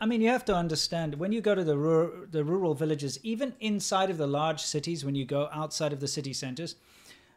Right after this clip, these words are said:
the, the lifestyle, the way of life is a very toned down. People are very frugal with their money. They don't have money to spend.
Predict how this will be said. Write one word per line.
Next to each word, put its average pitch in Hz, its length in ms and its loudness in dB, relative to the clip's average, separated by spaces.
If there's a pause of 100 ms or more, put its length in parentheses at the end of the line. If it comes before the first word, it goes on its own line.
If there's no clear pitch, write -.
the, 190 460 4 (640)
the 175 140 0
lifestyle, 175 540 2
the 147 80 4
way 160 180 4
of 143 140 0
life 143 320 -2
is 123 100 -6
a 139 60 -6
very 170 480 0
toned 143 640 -2
down. 131 420 -4
People 160 340 -8
are 143 100 0
very 147 360 -2
frugal 175 480 -2
with 156 140 0
their 151 120 0
money. 143 300 0
They 131 140 -2
don't 165 320 -4
have 156 160 -2
money 135 240 -2
to 120 100 -8
spend. 123 480 -8